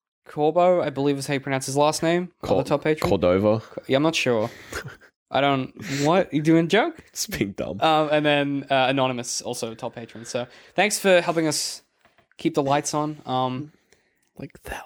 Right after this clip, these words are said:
Speaker 2: light and that
Speaker 1: that
Speaker 2: light.
Speaker 1: light up there.
Speaker 2: Good joke.
Speaker 1: We've done that every time we've
Speaker 2: Done that every
Speaker 1: recorded one of
Speaker 2: time.
Speaker 1: these. Um, but as always, Ben, where can people find us?
Speaker 2: Facebook.
Speaker 1: Yep.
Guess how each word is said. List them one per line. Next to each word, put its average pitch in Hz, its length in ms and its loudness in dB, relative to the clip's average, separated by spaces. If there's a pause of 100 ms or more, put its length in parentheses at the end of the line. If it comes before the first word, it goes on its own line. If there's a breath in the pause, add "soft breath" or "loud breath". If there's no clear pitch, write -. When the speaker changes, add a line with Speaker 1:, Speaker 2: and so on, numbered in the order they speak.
Speaker 2:
light - 180 -16
and - 120 -20
that - 80 -14
Speaker 1:
that - 160 -10
Speaker 2:
light. - 160 -12
Speaker 1:
light - 60 -16
up - 100 -20
there. 233 680 -2 (200)
Speaker 2:
Good 123 180 -2
joke. 107 380 -2
Speaker 1:
We've 151 100 -10
done 143 120 2
that 139 160 -2
every 135 260 0
time 135 200 -2
we've 120 80 -4
Speaker 2:
Done 98 120 4
that 95 100 4
every 95 220 2
Speaker 1:
recorded 127 120 0
one 127 100 0
of 127 40 -2
Speaker 2:
time. 123 80 -4
Speaker 1:
these. 131 240 -10
Um, 160 640 2 (220)
but 170 80 4
as 170 100 2
always, 156 160 2
Ben, 139 240 0
where 190 220 0
can 196 120 -14
people 196 220 -10
find 220 340 -2
us? 202 400 -6
Speaker 2:
Facebook. - 480 0
Speaker 1:
Yep. 139 280 2